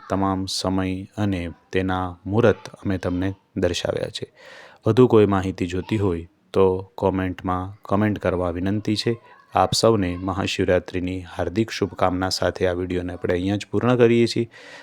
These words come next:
માહિતી કેવી લાગી એ કોમેન્ટમાં જરૂરથી અમને કહેજો. ફરી મળીશું કોઈ નવા આવા જ ઉપયોગી વીડિયો સાથે. ત્યાં સુધી અમને રજા આપશો.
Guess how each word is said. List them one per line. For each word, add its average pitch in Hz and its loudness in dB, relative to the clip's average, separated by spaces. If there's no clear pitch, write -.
માહિતી 101 2
કેવી 110 2
લાગી 107 4
એ 104 6
કોમેન્ટમાં 95 -2
જરૂરથી 98 -2
અમને 117 0
કહેજો. 113 0
ફરી 139 8
મળીશું 95 2
કોઈ 95 0
નવા 92 0
આવા 95 4
જ - -8
ઉપયોગી 117 6
વીડિયો 92 2
સાથે. 90 -2
ત્યાં 95 -2
સુધી 95 -4
અમને 92 -4
રજા 95 0
આપશો. 113 -6